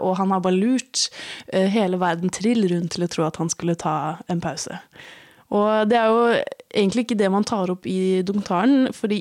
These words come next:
i løpet av filmen får man aldri vite om det er sant eller ikke. Eh, da følger du han bare, ja, i, i ferden av å,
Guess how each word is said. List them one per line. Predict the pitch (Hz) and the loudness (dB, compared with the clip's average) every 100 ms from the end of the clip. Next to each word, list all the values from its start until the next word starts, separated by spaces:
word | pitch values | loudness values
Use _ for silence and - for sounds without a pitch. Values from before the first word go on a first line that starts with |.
| - | -2
i | 196 | 0
løpet | 175 - | 0 0
av | |
filmen | - 180 277 | -2 0 0
får | 392 | 2
man | 311 | 2
aldri | 240 190 | 2 2
vite | 185 180 | 0 -2
om | 165 | -4
det | 160 | -4
er | 165 | -4
sant | 165 160 - - - - | -8 -8 -10 -14 -14 -8
eller | 180 175 175 | -2 0 -2
ikke. | - - 294 302 - _ | -4 0 2 2 -2 _
Eh, | 208 202 202 196 190 185 | 2 2 4 2 0 0
da | 185 185 | 0 0
følger | 185 170 | 0 0
du | 170 | 0
han | 170 | 0
bare, | 160 156 151 160 - - - - _ 240 | -2 -4 -8 -10 -16 -20 -20 -20 _ -2
ja, | 220 - _ | -2 -4 _
i, | 208 202 202 202 | -2 0 0 0
i | |
ferden | 190 185 175 175 180 175 | 0 0 0 0 0 2
av | 170 | 2
å, | 170 | 2